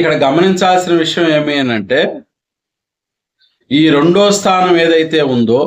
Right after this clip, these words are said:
అది రెండో స్థానం ఎట్లా వర్తిస్తుంది, అట్లాగే ఐదో స్థానం ఏ విధంగా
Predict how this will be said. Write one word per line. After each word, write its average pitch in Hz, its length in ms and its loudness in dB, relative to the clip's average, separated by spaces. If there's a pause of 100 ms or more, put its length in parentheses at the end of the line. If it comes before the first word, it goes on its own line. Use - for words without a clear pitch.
(880)
అది 135 120 2 (120)
రెండో 190 260 2 (120)
స్థానం 185 340 0 (140)
ఎట్లా 180 280 -2 (100)
వర్తిస్తుంది, 147 720 -6 (1300)
అట్లాగే 165 340 0 (140)
ఐదో 185 160 0 (140)
స్థానం 170 340 -2 (180)
ఏ - 20 2 (100)
విధంగా 160 300 2